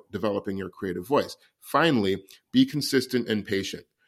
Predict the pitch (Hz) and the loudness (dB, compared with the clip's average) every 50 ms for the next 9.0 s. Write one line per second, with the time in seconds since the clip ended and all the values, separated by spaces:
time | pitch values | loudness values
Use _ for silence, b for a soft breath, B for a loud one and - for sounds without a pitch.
0 | _ - 92 - - 120 123 127 131 127 127 127 117 117 123 120 120 127 120 - | _ -12 -8 2 6 6 6 8 6 4 2 2 2 2 2 2 2 0 0 0
1 | - 110 113 117 131 147 143 - 113 104 - - _ _ - 160 147 - - - | 0 0 2 2 2 2 0 0 -2 -2 -2 -8 _ _ -6 -6 -6 -6 -2 0
2 | 151 143 135 143 143 107 - - - - 123 131 131 135 135 135 131 - 90 - | 0 0 2 2 0 0 -2 -4 0 0 2 2 2 2 0 0 -2 -4 -8 -8
3 | - 104 107 117 127 127 113 123 117 117 - - _ _ _ _ _ _ _ _ | -6 -2 0 2 2 2 2 2 0 -2 -2 -6 _ _ _ _ _ _ _ _
4 | _ _ - - - 120 107 123 127 127 123 - 123 117 117 110 110 110 110 107 | _ _ -18 -6 -4 0 2 4 2 2 2 2 2 2 2 4 4 2 2 2
5 | 107 113 110 107 - 107 101 98 104 107 107 - 104 107 110 - - 110 107 104 | 0 0 -2 -2 -2 -4 -4 -2 -2 -4 -4 -4 -6 -6 -6 -4 -2 -4 -4 -4
6 | - - - - - - - 104 101 104 101 101 107 107 101 - - - - b | -4 -10 -14 -14 -16 -12 -10 -8 -6 -6 -6 -4 -4 -4 -6 -6 -10 -16 -18 b
7 | b b b b b b 104 101 113 117 120 120 120 110 113 110 107 107 110 98 | b b b b b b -4 -2 2 4 4 4 4 4 4 2 2 2 -2 -4
8 | - - - 104 101 101 101 98 95 90 - - 110 110 98 90 85 - - | -4 -6 -6 -6 -4 -2 -2 -4 -4 -6 -6 -4 -2 -2 -2 -2 -6 -12 -18